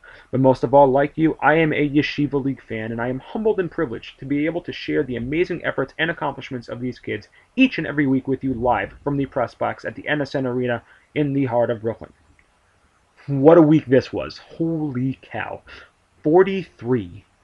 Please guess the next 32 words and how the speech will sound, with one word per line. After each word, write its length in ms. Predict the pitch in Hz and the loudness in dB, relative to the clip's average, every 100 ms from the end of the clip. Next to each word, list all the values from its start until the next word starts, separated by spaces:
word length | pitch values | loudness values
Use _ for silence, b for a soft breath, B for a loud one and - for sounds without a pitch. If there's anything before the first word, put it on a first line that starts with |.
| _ _ _ - | _ _ _ -10
Forty-three. 880 | 233 339 285 - 123 123 113 80 - b b b b - | -2 0 0 -2 -4 0 0 -4 -20 b b b b -4
No, 280 | 170 175 | 6 6
I'm 80 | 170 | 6
not 180 | 190 - | 0 -2
talking 300 | - 202 175 | -2 -2 2
about 160 | 147 135 | 0 0
the 80 | |
temperature 500 | - - 147 123 - | -6 -6 -6 -4 -4
outside, 260 | 98 - 90 | -6 -6 -8
although 200 | 113 117 | -4 -6
thank 340 | - 147 135 | -4 -4 -2
God 280 | - 131 123 | 2 2 2
the 60 | 117 | 0
weather's 460 | 117 123 120 113 | 0 -2 -2 -4
warmed 300 | 120 110 104 | -4 -6 -6
up 120 | 104 113 | -8 -8
and 120 | 110 | -6
we 80 | 113 | -4
didn't 160 | 113 | -6
have 200 | - 117 - | -6 -8 -6
any 200 | 113 101 | -8 -8
snow 260 | - 113 | -8 -8
this 180 | 104 - | -8 -12
week. 140 | 98 - B B - | -16 -16 B B -10
But 120 | - _ - | -10 _ -4
forty-three 720 | 220 254 233 208 - 185 147 | 2 4 2 -6 -8 -8 -4
games 380 | 139 139 127 | -2 0 -2
were 80 | 120 | -6
played 320 | - 113 107 | -10 -8 -8
this 180 | 101 - | -8 -14
week. 240 | - - _ _ - | -18 -20 _ _ -16
What? 480 | 120 147 359 - | 0 4 4 0